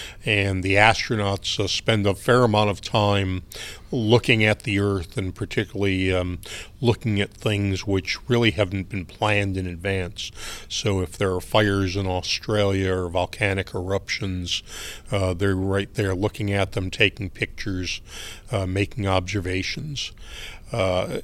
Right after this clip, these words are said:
and, uh, of course, these were all things that were foreseen from the outset, and, uh, we've seen that they, uh, have been useful for different kinds of companies,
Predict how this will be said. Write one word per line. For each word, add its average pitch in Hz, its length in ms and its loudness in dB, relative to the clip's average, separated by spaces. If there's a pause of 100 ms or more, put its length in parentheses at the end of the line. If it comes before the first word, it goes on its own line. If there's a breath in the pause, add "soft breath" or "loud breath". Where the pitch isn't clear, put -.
and, 101 520 0
uh, 104 140 6
of 113 200 2
course, 120 280 6
these 135 200 4
were 117 160 10
all 139 140 12
things 117 460 4
that 113 140 2
were 104 200 0
foreseen 107 840 2 (440 loud breath)
from 113 260 2
the 107 160 6
outset, 107 560 6 (340)
and, 104 480 4
uh, 101 280 4 (360 loud breath)
we've 110 220 2
seen 131 300 8
that 110 160 0
they, 110 400 6
uh, 101 200 6
have 95 240 0
been 110 300 2
useful 107 680 2
for 101 340 -4
different 104 360 -6
kinds 101 300 0
of - 120 -10
companies, 104 640 0